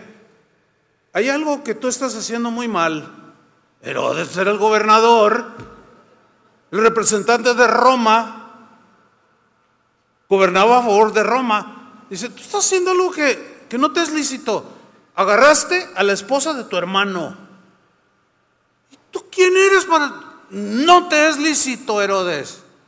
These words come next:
O sea, estaba denunciando el pecado a un político. ¿Y saben qué le pasó a Juan? Es decir, ¿tú crees que la iglesia,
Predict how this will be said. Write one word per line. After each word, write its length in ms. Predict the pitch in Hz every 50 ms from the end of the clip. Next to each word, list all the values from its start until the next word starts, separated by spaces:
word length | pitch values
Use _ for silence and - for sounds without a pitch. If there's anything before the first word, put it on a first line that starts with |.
| _ _ _ _ _ _ _ _ _
O 60 | -
sea, 100 | 147 208
estaba 300 | 196 202 240 247 262 285
denunciando 640 | 269 269 254 233 220 214 175 - 214 240 240 254 254 269
el 160 | 269 240 -
pecado 640 | - - 190 - - 233 220 202 196 190 160 123 - - _ _ _
a 80 | - 151
un 200 | 165 185 214 214
político. 840 | 190 - 202 185 180 180 196 190 190 190 180 - - - 139 127 - - _ _ _ _ _ _ _ _ _ _ _ _ _ _ _ _ _ _ _ _ _ _ _ _ _ _ _ _ _ _ _ _ _ _ _ _ _ _ _ _ _ _ _ _ _ _ _ _
¿Y 60 | - 135
saben 220 | 175 196 220 226
qué 100 | 240 240
le 100 | 233 226
pasó 260 | - 208 175 - 208
a 40 | 196
Juan? 260 | 208 240 254 294 330 - - - - - _ _ _ _ _ _ _ _ _ _ _ _ _ _ _ _ _ _ _ _ _ _ _ _ _ _ _ _ _ _ _ _ _ _ _ _ _ _ _ _ _ _ _ _ _ _ - - - _ _
Es 300 | - - 156 165 160 160
decir, 380 | 196 196 180 165 233 262 240 180 - - - - 165 - - _ _ _ _ _ _ _ _ _ _ _ _ _ _ _ _ _ _ _ _ _ _ _ _ _ _ _ _ _ _ _ _ _ _ _ _ _ _ _ _ _ _ _ _ _ _ _ _ _ _ _ _ _ _ _ _ -
¿tú 120 | 349 -
crees 240 | - - 381 381 381
que 160 | - - 349
la 120 | 294 233 196
iglesia, 600 | 175 180 202 214 214 180 160 147 131 123 120 120